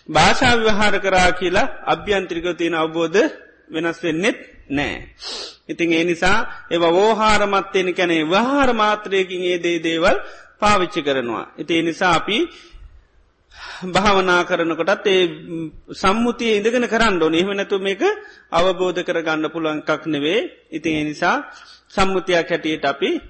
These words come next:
මම කියලා, මගේ කියලා, මට අයිති කියනවා. ඉතින් මම නැත්තම් ඕනනම් භාවනා කරන්න ඕනෙත් නෑ කියලා හිතෙන්න පුළුවන්නේ. නේද? නේද? ආන්න ඒක.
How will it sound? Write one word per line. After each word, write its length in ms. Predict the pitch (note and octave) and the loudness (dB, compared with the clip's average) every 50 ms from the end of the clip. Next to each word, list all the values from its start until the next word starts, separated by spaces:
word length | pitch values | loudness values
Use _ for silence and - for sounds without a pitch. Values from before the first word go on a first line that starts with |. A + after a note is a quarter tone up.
| - _ | -20 _
මම 240 | - F#3 F3 E3 E3 D3+ | -4 -2 0 0 0 -2
කියලා, 360 | - - D3+ C#3 D3+ E3+ G3 | -4 -2 -2 -2 0 0 -2
මගේ 380 | G3 E3+ E3 E3 D#3+ D#3+ D#3 D3 | -2 -2 -4 -2 -2 -2 -2 -2
කියලා, 220 | - E3+ F#3 G3+ | -4 -6 -8 -6
මට 180 | F#3+ F3+ D#3+ - | -6 -6 -4 -2
අයිති 260 | D#3+ D#3 D#3 - F3+ F#3+ | -4 -4 -4 -4 -6 -8
කියනවා. 320 | - - C#4+ C4+ G#3 D3 | -6 -4 -4 -4 -2 -4
ඉතින් 160 | C#3+ C#3 D3+ D3 | -4 -4 -2 0
මම 160 | D#3 D#3 D#3+ | 0 0 2
නැත්තම් 360 | D#3+ D#3 D#3 - - E3+ E3+ | 0 0 -2 -2 -2 -4 -2
ඕනනම් 300 | E3+ E3+ E3+ E3+ D#3 D#3+ | 0 -2 0 -2 -2 0
භාවනා 280 | D3+ C#3+ D3 D3 D3+ D3+ | 2 2 2 2 2 -2
කරන්න 220 | D#3 D#3+ D#3+ E3 | -2 -2 -2 0
ඕනෙත් 240 | E3 E3 E3 E3 D#3+ | -2 0 0 -2 -2
නෑ 180 | E3 E3 E3+ E3+ | 0 0 0 0
කියලා 180 | F#3 F3+ F#3+ | 0 -2 -4
හිතෙන්න 240 | G3 F#3+ G3 G3 G#3 | -2 -4 -4 -6 -4
පුළුවන්නේ. 400 | A3 C4 D4+ F4 E4 D4+ D#4 C#4 - - _ _ _ _ _ _ _ _ _ _ _ _ _ _ - | -2 0 0 2 2 0 0 -2 -6 -12 _ _ _ _ _ _ _ _ _ _ _ _ _ _ -10
නේද? 260 | - G3 C4 F4 F3+ C3+ A2+ - - - - _ _ _ _ _ _ _ _ - - _ _ _ | -2 0 2 2 2 0 -4 -6 -10 -18 -20 _ _ _ _ _ _ _ _ -20 -20 _ _ _
නේද? 280 | - - F4+ F4+ - C#3+ A#2+ A#2 A#2+ - - - - _ _ _ _ _ _ - | -2 2 2 2 2 0 -4 -8 -10 -16 -20 -20 -20 _ _ _ _ _ _ -14
ආන්න 280 | - B2+ A#2 A#2 A#2 A#2 | -12 -10 -8 -8 -8 -10
ඒක. 160 | - - | -12 -14